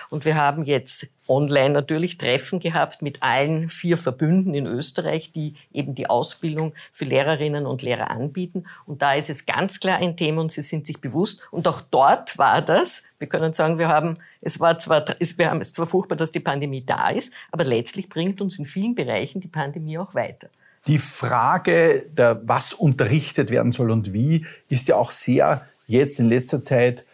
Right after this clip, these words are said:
Speaker 2: da, von der Diskussion rund um Ethik dominiert worden. Es gab, und ich hab durchaus auch da den Bezug immer für mich persönlich hergestellt, dass wir ja aus einer Pandemie nur durch Social Responsibility, durch die Eigenverantwortung, durch das ethische Verständnis,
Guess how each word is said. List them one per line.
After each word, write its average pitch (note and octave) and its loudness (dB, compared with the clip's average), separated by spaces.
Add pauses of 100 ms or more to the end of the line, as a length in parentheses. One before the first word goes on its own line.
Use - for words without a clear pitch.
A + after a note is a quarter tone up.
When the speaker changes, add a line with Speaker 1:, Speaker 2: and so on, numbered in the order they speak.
(140)
Speaker 2:
da, - -2
von B2+ 2
der B2 6
Diskussion B2 2
rund A#2+ 6
um A#2+ 4
Ethik B2 -2
dominiert G#2+ 4
worden. E3 2
Es A#2 0
gab, B2+ 0
und C#3 2
ich - -8
hab - -2 (260)
durchaus E3+ 2
auch C3+ 2
da D3 2
den C#3+ -2
Bezug D#3+ -4
immer C3 0
für C3+ -2
mich C3+ 0
persönlich B2+ 0
hergestellt, C3+ 0
dass A2+ -2
wir A#2+ 2
ja A#2 4 (300)
aus A#2 -2
einer A#2+ 4
Pandemie B2 4
nur C#3 6
durch B2+ 2
Social B2+ 0
Responsibility, A#2+ 2
durch A#2 2
die B2 -4
Eigenverantwortung, A#2+ 2
durch A2+ -6
das - 0
ethische C3+ 0
Verständnis, B2+ 0